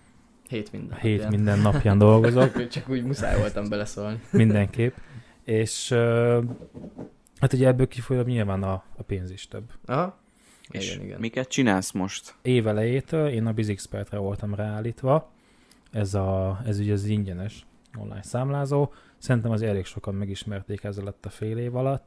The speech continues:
Speaker 2: Most sikerült. Tehát
Speaker 1: Taroltatok.
Speaker 2: tehát taroltunk, tehát tényleg nagyon sok új felhasználót szereztünk. Nagyon megszerették az emberek a programot, és én örülök neki, mert, mert ez tényleg egy nagyon jó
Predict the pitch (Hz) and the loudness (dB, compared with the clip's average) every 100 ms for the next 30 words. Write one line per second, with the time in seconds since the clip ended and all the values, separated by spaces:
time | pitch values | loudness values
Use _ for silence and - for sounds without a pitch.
0 | - 117 107 - - - 113 - 101 101 | -4 0 0 -2 -10 -6 -4 -2 -2 -2
1 | 101 - 120 117 135 131 113 113 117 113 | -6 0 0 2 2 2 0 -2 -8 -10
2 | - - 135 - 143 123 110 104 107 117 | -12 4 4 8 8 10 8 6 2 0
3 | - 117 110 107 101 107 - 104 110 - | 2 4 4 2 0 -4 -6 -6 -6 -6
4 | 110 110 113 117 107 101 - 127 143 - | -4 -4 -6 -6 -8 -10 -6 -4 -4 -4
5 | - 143 139 - - - 123 113 107 107 | -2 0 -2 -8 -20 -8 0 2 2 0
6 | 113 - 110 101 - 107 110 110 104 110 | -2 -4 -6 -6 -6 -6 -6 -6 -6 -8
7 | 104 - 123 135 143 160 156 156 95 90 | -14 -16 -12 -6 -4 -4 -2 -2 -2 -4
8 | 90 - 98 - 101 101 - 107 98 104 | -8 -10 -14 -10 -8 -8 -8 -8 -8 -10
9 | - 92 95 95 101 101 98 101 101 | -8 -10 -8 -8 -8 -8 -10 -8 -6